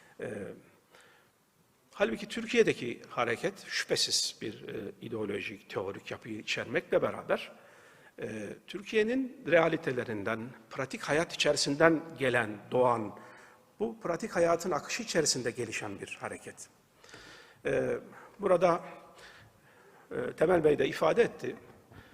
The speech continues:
Aslında işte Erbakan hocamız, e, bin dokuz yüz elli altıda gümüş motoru kuruyor. Motor, e, üretecek. Kendisine, e, o zaman İstanbul Belediyesi'nden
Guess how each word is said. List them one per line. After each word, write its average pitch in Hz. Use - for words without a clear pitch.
Aslında 160
işte -
Erbakan 147
hocamız, 120
e, 139
bin 180
dokuz 165
yüz 147
elli 143
altıda 127
gümüş 190
motoru 151
kuruyor. 98
Motor, -
e, -
üretecek. -
Kendisine, 135
e, 123
o -
zaman 127
İstanbul 123
Belediyesi'nden 117